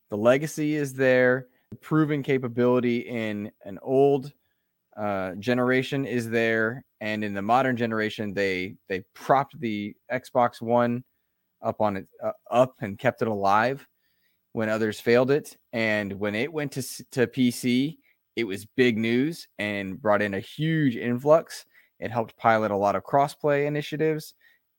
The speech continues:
Uh, I think they really handled live service season passes well, ongoing content well, in a way that we'd not seen before from a triple A first-party I P. I don't think we'd gotten that from Nintendo. I don't think we'd gotten that from Sony.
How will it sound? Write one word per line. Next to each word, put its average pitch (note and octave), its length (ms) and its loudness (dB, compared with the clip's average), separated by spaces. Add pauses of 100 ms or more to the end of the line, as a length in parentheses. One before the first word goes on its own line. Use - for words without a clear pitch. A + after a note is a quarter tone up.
Uh, G2 220 -4
I F#2+ 140 -2
think G#2 160 -6
they G2 180 0
really A#2 340 0
handled G#2+ 360 -2
live G#2 280 4
service G2 580 -4
season G#2 420 -4
passes G#2 520 -4
well, G2+ 560 2 (320)
ongoing G2 440 -4
content G2+ 520 -4
well, G2+ 560 2 (280)
in A#2+ 120 0
a A#2 80 6
way A2 240 2
that G#2+ 140 -2
we'd G#2 300 -2
not G#2+ 240 -2
seen A2 340 -2
before G#2+ 480 0
from G2+ 240 -2
a F#2 80 -4
triple A2 460 0
A G#2 120 4 (120)
first-party G2 600 0
I E2 140 0
P. - 300 -12 (1000)
I G2+ 120 -4
don't A2+ 320 2
think A#2+ 160 0
we'd A2+ 160 2
gotten G2 260 4
that G2+ 160 -2
from F#2 160 -4
Nintendo. C3 580 2
I F2+ 100 -4
don't G2 120 -2
think F#2 140 -4
we'd F2 100 -6
gotten F2+ 240 0
that E2+ 140 -6
from D#2+ 160 -10
Sony. C3+ 540 2